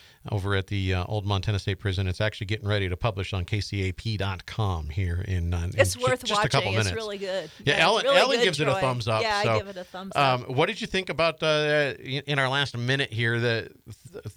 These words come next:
Speaker 1: the end of the, the video is me spending time in the, the theater, and I had some interaction with, with a flashlight
Speaker 2: Yeah,
Speaker 1: that
Speaker 2: yeah.
Speaker 1: really caught me off guard.
Speaker 2: Yeah, that is really cool. I've, I've seen that happen before. Particularly, I've seen it happen in Butte,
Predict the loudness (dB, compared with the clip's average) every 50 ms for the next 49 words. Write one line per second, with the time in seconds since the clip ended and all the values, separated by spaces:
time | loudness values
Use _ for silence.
0 | -18 -20 _ _ _ _ -2 0 0 2 0 2 2 2 2 2 2 0 0 0
1 | 0 0 0 0 -2 -4 -8 -18 -20 -10 _ -4 0 0 2 2 2 2 2 0
2 | 0 -2 -4 -4 -2 -2 -2 -2 0 0 0 0 0 0 0 0 0 0 -2 -4
3 | -6 -10 -6 -4 -4 -2 -2 -2 0 0 0 0 0 -2 -4 -4 -6 -4 -4 -2
4 | -2 -2 -2 0 2 2 2 2 0 -2 -6 -4 -2 -2 0 2 2 4 2 2
5 | 0 -2 -4 -2 0 0 0 -2 -2 -2 -2 0 0 -2 -2 0 2 2 2 0
6 | 0 0 2 4 4 4 4 4 4 2 2 0 -4 -8 -8 -6 -4 -4 -6 -6
7 | -4 -4 -2 -2 0 0 0 -2 -2 -2 0 0 0 0 0 0 -2 -2 -2 -2
8 | 0 0 0 -2 -4 -4 0 2 2 2 2 0 0 0 0 0 -2 -4 -4 -6
9 | -8 -8 -8 -10 -10 -6 -6 -4 -4 -4 -4 -2 0 0 0 -2 -4 -4 -2 -2
10 | -2 -4 -6 -10 -10 -8 -6 -4 -4 -4 -2 -4 -4 -4 -6 -10 -10 -10 -12 -14
11 | -12 -8 -4 -2 -2 -2 -2 -2 -6 -10 -12 -12 -12 -12 -12 -12 -12 -10 -10 -10
12 | -10 -10 -10 -10 -12 -12 -12 -12 -12 -12 -12 -12 -10 -10 -12 -12 -12 -14 -14 -12
13 | -12 -14 -12 -12 -10 -10 -10 -10 -10 -12 _